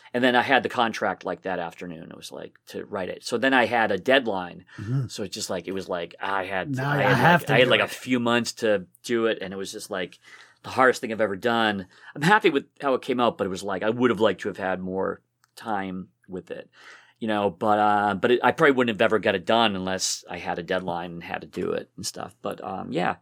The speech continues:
Speaker 1: I
Speaker 2: Is
Speaker 1: like
Speaker 2: that
Speaker 1: it.
Speaker 2: what, something like, uh, I mean, uh, not that you're getting older in age. Is there a point that, that you have considered when you're gonna start pulling back from performing? Is that even a thought of, "What will I do if I stop performing?"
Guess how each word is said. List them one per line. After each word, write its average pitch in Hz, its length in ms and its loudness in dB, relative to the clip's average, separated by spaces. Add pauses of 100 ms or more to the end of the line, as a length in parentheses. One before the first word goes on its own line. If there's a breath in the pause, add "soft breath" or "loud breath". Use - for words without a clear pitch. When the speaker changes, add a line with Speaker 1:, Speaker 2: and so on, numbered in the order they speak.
(120)
Speaker 1:
I 135 60 -2
Speaker 2:
Is 165 60 4
Speaker 1:
like - 60 4
Speaker 2:
that 185 160 6
Speaker 1:
it. 165 60 -6
Speaker 2:
what, 180 220 -2
something 170 360 2
like, 147 420 0
uh, 139 380 0 (100)
I 208 80 -2
mean, 196 100 -6
uh, - 680 -10 (340)
not 254 300 2
that 208 140 -4 (480 soft breath)
you're 294 120 -2
getting 294 180 6
older 175 280 8
in 160 120 4
age. 160 300 2
Is 156 140 -4
there 170 180 6
a 156 60 0
point 185 340 -2
that, 170 300 4
that 156 120 -2
you 160 200 4
have 147 220 2
considered 147 600 0 (460)
when 147 340 2
you're 143 340 2
gonna 139 180 -2
start 135 220 0
pulling 139 240 -4
back 131 240 -4
from 127 100 -8
performing? 151 640 -6 (360 soft breath)
Is - 60 -18
that 175 140 6
even 180 160 2
a 165 60 4
thought 175 220 4
of, 131 180 0 (220 soft breath)
"What 196 180 6
will 202 120 -2
I 196 120 2
do 175 240 2
if 165 100 -2
I 151 100 -2
stop 143 440 -2 (240)
performing?" 123 600 -8